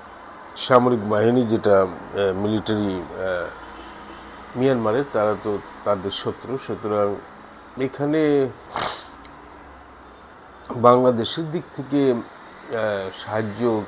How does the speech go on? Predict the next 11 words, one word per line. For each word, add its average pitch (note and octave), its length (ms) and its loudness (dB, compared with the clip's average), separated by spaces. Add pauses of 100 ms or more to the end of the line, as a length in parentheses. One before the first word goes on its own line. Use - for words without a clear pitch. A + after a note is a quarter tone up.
কিছু G2+ 300 -8
পাঠানো A2+ 340 -2 (100)
যায় F#2+ 280 2 (120)
কি C#3+ 120 0
না A#2 160 2 (200)
আরাকান G#2 320 2
আর্মির G2+ 360 -2
জন্য, F2+ 220 -4 (1120)
এই C3+ 100 -2
ধরনের F3 360 -2
একটা A#2 500 4